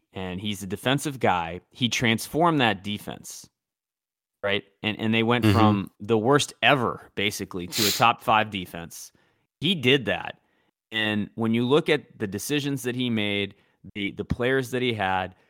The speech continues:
Speaker 1: one of the cornerstones of that whole thing was having an elite high safety with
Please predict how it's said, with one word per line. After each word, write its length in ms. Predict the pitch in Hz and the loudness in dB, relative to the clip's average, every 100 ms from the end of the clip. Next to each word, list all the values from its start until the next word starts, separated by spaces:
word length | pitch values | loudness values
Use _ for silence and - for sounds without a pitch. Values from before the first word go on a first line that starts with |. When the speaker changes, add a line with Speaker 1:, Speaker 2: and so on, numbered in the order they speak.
| _ _ _ _ _ - | _ _ _ _ _ -2
Speaker 1:
one 180 | 151 | 2
of 60 | 196 | 2
the 80 | 180 | 0
cornerstones 1300 | - - 156 196 160 120 - 101 87 80 107 - - _ _ _ _ _ _ - | -2 -6 -2 0 0 -2 -4 -4 -4 -8 -14 -18 -20 _ _ _ _ _ _ -12
of 120 | 110 | -6
that 240 | 113 131 113 | 2 2 2
whole 220 | 127 131 | -2 -4
thing 480 | - 143 110 85 - _ _ _ _ _ - | -4 -4 -4 -6 -16 _ _ _ _ _ -12
was 120 | 113 | -4
having 380 | 127 120 123 127 | 2 2 2 -4
an 60 | |
elite 560 | 110 101 101 127 131 - _ | -4 -4 -4 -4 -6 -10 _
high 220 | - 117 | -4 -2
safety 720 | 113 - 117 113 - 87 87 - _ _ _ _ _ _ - | 0 -2 -4 -4 -6 -12 -12 -14 _ _ _ _ _ _ -6
with 260 | 107 104 | -6 -6